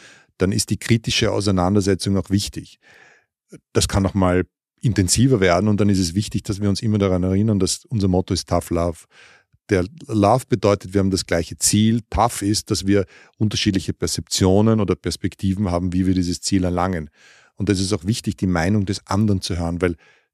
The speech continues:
darüber zu reflektieren, warum hat er denn eine andere Meinung, anstatt da hier sofort in den Kampf zu ziehen, wo du dann auch nicht mehr zuhörst. Und, ähm, und das ist für mich, äh, ganz wichtig, um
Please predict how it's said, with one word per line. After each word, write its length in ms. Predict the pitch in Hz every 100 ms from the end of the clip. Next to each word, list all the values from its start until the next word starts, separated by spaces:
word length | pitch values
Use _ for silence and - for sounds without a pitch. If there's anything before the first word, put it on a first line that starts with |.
| -
darüber 280 | 92 98 101
zu 120 | 98
reflektieren, 640 | 92 - 92 - 104 85
warum 440 | 90 78 123 175 -
hat 200 | 104 -
er 180 | 98
denn 160 | 113 117
eine 220 | 104 107
andere 260 | 95 98 98
Meinung, 540 | 90 80 85 110 127 _ - _ _
anstatt 460 | 101 - 98 92
da 80 | -
hier 220 | 90 104
sofort 560 | 98 101 - 87 101 -
in 120 | 101
den 160 | 95 90
Kampf 440 | 104 113 107 - -
zu 140 | -
ziehen, 520 | 90 - 92 82 73 76
wo 120 | 90
du 80 | 90
dann 160 | 82 80
auch 80 |
nicht 160 | 87 -
mehr 100 | 87
zuhörst. 600 | - 101 82 73 73 - _ - - - _ _ _
Und, 400 | - 107 98 - _ _ _ _ _ _ -
ähm, 320 | 117 98 98 -
und 160 | 107
das 160 | 104 -
ist 160 | - -
für 160 | - -
mich, 320 | 101 - - _ _
äh, 220 | 151 107 -
ganz 320 | 104 107 107
wichtig, 340 | 95 - 101
um 140 | 107